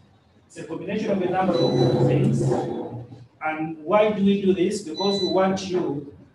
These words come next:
to know or want you to keep you focused. One, we want you to know that with e-learning and blended learning inclusive, we want you to be engaged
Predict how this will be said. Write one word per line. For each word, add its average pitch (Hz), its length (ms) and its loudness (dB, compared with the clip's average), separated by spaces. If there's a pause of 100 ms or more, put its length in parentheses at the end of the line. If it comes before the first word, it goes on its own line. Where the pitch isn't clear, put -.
to 151 120 -16
know 180 180 2
or 156 340 -2
want 180 280 -2
you 170 80 -6
to - 380 -8 (240)
keep - 200 -8
you 170 120 -6
focused. - 680 -6 (300)
One, - 480 -2 (760)
we 285 60 -14
want 233 280 0
you 220 100 -4
to 196 80 0
know 190 440 0 (380)
that 156 180 -10
with 175 120 -2
e-learning 196 840 -2 (340)
and 147 140 -12
blended 180 240 0
learning 175 300 -2
inclusive, 175 720 -6 (800)
we 156 60 -10
want 202 280 0
you 196 120 0
to 202 420 -2
be 170 180 0
engaged 151 600 -6